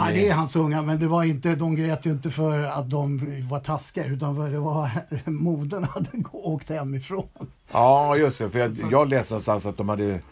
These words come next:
Speaker 1: väckt ungarna och liksom sagt
Speaker 2: Ja.
Speaker 1: att mamman hade dött i en
Speaker 2: Ja.
Speaker 1: bilolycka. De
Speaker 2: Ja,
Speaker 1: började
Speaker 2: så var det
Speaker 1: grina.
Speaker 2: först. Ja.
Speaker 1: Ja. Men det,
Speaker 2: Nej, så var det.
Speaker 1: det stämmer inte.
Speaker 2: Nej,
Speaker 1: Tack och
Speaker 2: men det,
Speaker 1: lov.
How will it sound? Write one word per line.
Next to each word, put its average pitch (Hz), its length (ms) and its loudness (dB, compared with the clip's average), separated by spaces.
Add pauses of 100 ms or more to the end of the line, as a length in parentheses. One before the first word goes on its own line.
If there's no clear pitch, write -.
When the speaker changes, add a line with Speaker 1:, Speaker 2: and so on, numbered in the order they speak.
(340)
Speaker 1:
väckt 131 460 0
ungarna 92 320 0
och 95 140 -2
liksom 80 200 -8
sagt 95 200 -2
Speaker 2:
Ja. 95 60 -2
Speaker 1:
att 92 80 0
mamman 95 300 0
hade 95 120 -2
dött 139 320 -2 (120)
i 98 40 0
en 92 40 2
Speaker 2:
Ja. 92 60 0
Speaker 1:
bilolycka. 104 580 -2
De 92 40 0
Speaker 2:
Ja, 90 60 0
Speaker 1:
började 92 120 -2 (180)
Speaker 2:
så 104 40 0
var 98 80 -2
det 104 40 -4 (100)
Speaker 1:
grina. 90 200 -4
Speaker 2:
först. - 160 -14 (140)
Ja. 123 200 -10
Speaker 1:
Ja. 95 280 0 (360)
Men 104 120 0
det, 120 100 4
Speaker 2:
Nej, 107 160 4
så - 120 0
var - 160 0
det. 110 200 0
Speaker 1:
det 98 60 -2
stämmer 85 380 -4
inte. 73 180 -12
Speaker 2:
Nej, 147 240 -4
Speaker 1:
Tack 104 160 0
och 104 120 -2
Speaker 2:
men 90 80 2
det, 87 120 0
Speaker 1:
lov. 80 100 -8